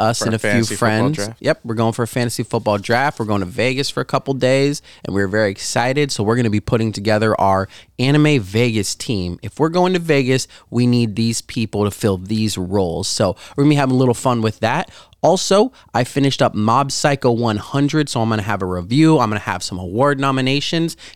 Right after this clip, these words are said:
Speaker 1: and you're gonna have some first thoughts on the first half of Vinland Saga. But before we get into that,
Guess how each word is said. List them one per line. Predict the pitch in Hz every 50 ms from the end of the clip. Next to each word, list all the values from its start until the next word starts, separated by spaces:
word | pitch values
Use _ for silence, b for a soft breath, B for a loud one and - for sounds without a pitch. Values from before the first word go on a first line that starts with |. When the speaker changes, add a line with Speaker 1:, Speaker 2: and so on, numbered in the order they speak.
| B
Speaker 1:
and | - 110 110 110
you're | 110 120
gonna | 123 117
have | 117 117 104 -
some | - 101 95
first | - - 117 113 - -
thoughts | - 110 107 104 - -
on | - 90 90
the | 92
first | - - 117 110 98 -
half | - - 117 113 107 -
of | - 104 98
Vinland | 92 98 107 101 98 98 95 95
Saga. | - - 104 107 113 117 139 147 160 B B B B B B B B _ _
But | 156 190 - - _ -
before | 127 - - 131 120
we | 120 117
get | 110 120 113 117
into | 110 107 - 110
that, | 98 117 131 156 -